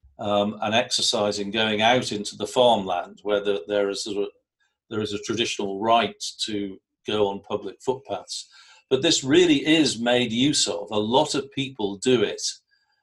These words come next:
um, and enjoy it. It's, it's not an extreme sport in which you get kitted up in the, you know, the latest,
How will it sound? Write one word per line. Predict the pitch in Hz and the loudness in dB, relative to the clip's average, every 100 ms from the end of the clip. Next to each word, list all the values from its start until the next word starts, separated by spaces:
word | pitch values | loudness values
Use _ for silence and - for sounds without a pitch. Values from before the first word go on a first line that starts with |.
| _ | _
um, | 113 104 104 104 | -4 -2 -2 -2
and | 117 | -2
enjoy | 107 104 113 127 | -2 -2 2 4
it. | 101 85 - - | 4 0 -8 -10
It's, | 110 - 135 | -8 -8 -6
it's | - - | -8 -4
not | 131 143 - - - - | 0 0 -2 -8 -14 -10
an | 117 | -8
extreme | 117 - - 127 120 | -6 -6 0 0 0
sport | 104 - 127 117 101 | -4 0 0 2 0
in | 104 104 | -4 -6
which | 104 - | -6 -6
you | 110 104 98 - _ _ _ _ | -4 -4 -6 -12 _ _ _ _
get | 127 120 - | 0 0 -4
kitted | - 151 143 110 | -2 0 2 2
up | 123 120 101 107 | 4 4 2 -4
in | 95 | -6
the, | 95 98 | -6 -6
you | 107 | -4
know, | 98 | -4
the | 98 | -2
latest, | 107 113 110 113 104 - - | 0 0 0 -2 -4 -4 -6